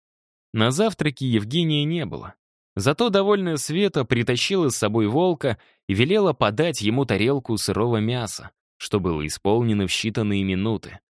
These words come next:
Я и Иван Федорович довольствовались яичницей с беконом и сэндвичами с лососем. А вместо любимого компота пришлось пить свежевыжатый апельсиновый сок, от каждого глотка которого я морщился.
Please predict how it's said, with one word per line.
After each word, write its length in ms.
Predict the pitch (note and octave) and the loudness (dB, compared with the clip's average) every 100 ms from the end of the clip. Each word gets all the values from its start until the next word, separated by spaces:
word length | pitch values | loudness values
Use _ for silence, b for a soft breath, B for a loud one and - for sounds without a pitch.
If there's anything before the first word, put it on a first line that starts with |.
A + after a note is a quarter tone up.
| _ | _
Я 420 | - F2+ B2+ F#3 C3 | -10 -2 -2 0 -4
и 200 | D#2 D2 | -4 -6
Иван 240 | C#2+ C#2+ | -6 -8
Федорович 580 | - E3+ E3+ E3+ C3+ - b b | -4 -2 0 0 -2 -8 b b
довольствовались 840 | A2 C3+ G#3+ G#3+ - D#3+ D3+ B2+ - | 0 0 2 -2 -2 0 0 0 0
яичницей 640 | F#2 D3 - A#2+ - G2+ | 0 0 0 -2 0 -2
с 80 | E2 | 0
беконом 580 | D#2+ - C3 D#3+ C#3 G2+ b b | -2 -2 0 2 0 -2 b b
и 120 | G2 | -4
сэндвичами 720 | - G2 A2+ A2+ G#2 G#2 G2+ | 0 2 2 0 0 0 0
с 100 | - | 0
лососем. 680 | F2 E2+ A2 A2+ - B1+ E2 _ _ _ | -2 -2 -2 -2 -4 -10 -18 _ _ _
А 120 | - A#2 | -2 0
вместо 440 | F#3 A#3 - E3+ | 0 -2 -2 0
любимого 500 | D3+ D#3+ G#3+ F#3 D#3+ | 0 0 0 2 0
компота 640 | C#3 C#3+ D3 A3+ G#3+ E3+ - b b | 0 -2 0 0 0 -2 -4 b b
пришлось 480 | - E3 - A#3+ G3+ | 0 0 2 0 0
пить 260 | - G#3 C#3+ | 0 0 0
свежевыжатый 840 | C#3 F3 C3+ G2+ C#3+ D#3+ C#3+ B2+ | 0 0 2 0 0 0 0 0
апельсиновый 580 | G2+ F2+ - C#3 C#3 A#2+ | 0 -4 -4 -2 0 0
сок, 420 | - D3+ A#2 - _ _ - | 0 0 -2 -4 _ _ -6
от 160 | F#2+ - | -6 -2
каждого 500 | G#2 C3+ A#2+ A#2 G#2 | 0 0 2 2 2
глотка 480 | G2 E2+ - B2+ | 2 0 -2 -4
которого 460 | B2+ F#2 A2 A#2+ G#2+ | -4 -4 -2 0 2
я 160 | G2+ F#2 | 2 2
морщился. 720 | F#2+ A#2+ - E2 - - | 2 0 -2 -8 -10 -12